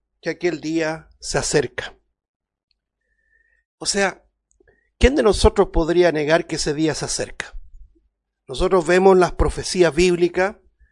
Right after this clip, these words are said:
que están tomando, recobrando más fuerza que cuando partimos. Los que llevamos ya años esperando al Señor, vemos ahora las profecías más claras, más nítidas que antes.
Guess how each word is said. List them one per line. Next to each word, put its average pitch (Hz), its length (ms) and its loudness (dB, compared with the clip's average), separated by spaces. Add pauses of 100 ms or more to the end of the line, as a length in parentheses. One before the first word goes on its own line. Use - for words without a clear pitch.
(180)
que 147 100 -14
están 180 380 -2
tomando, 180 640 0
recobrando 165 680 2
más 170 220 4
fuerza 214 840 2 (420)
que - 140 -10
cuando 170 280 -2
partimos. - 680 -8 (880)
Los 147 100 -6
que 165 160 -6
llevamos 214 400 8
ya 208 500 8
años 247 280 6
esperando 214 420 4
al 202 100 2
Señor, 208 460 0 (220)
vemos 240 480 6
ahora 233 340 10
las 226 160 6
profecías 202 580 0
más 214 260 -2 (100)
claras, 226 480 0 (340)
más 170 260 -6
nítidas 165 540 0
que - 160 -4
antes. - 580 -2